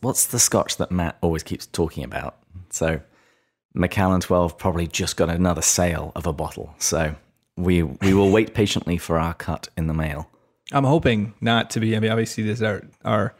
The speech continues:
Speaker 2: difficult times, but maybe one good that can come out of this coronavirus is it'll drop the demand and it'll finally bring the price back from seventy-eight dollars to fifty-two, which it used to be six years ago.
Speaker 1: Well, since we're going on board the Dawn Treader,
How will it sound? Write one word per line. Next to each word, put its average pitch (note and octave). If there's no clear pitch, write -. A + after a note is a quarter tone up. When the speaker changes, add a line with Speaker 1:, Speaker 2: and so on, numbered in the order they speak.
Speaker 2:
difficult C3
times, A2
but A#2+
maybe A#2+
one B2
good A2+
that A2+
can G#2+
come A#2
out A2+
of -
this G#2+
coronavirus A2+
is G#2+
it'll A2
drop B2
the A#2+
demand A#2+
and A2+
it'll A2
finally B2+
bring B2
the A#2+
price B2+
back A2
from A2
seventy-eight B2
dollars A2
to F#2+
fifty-two, A#2+
which G#2
it -
used A2
to A2+
be G#2+
six -
years A#2
ago. G#2+
Speaker 1:
Well, F#2
since -
we're G#2
going F#2+
on F#2
board F2+
the E2
Dawn E2
Treader, F2+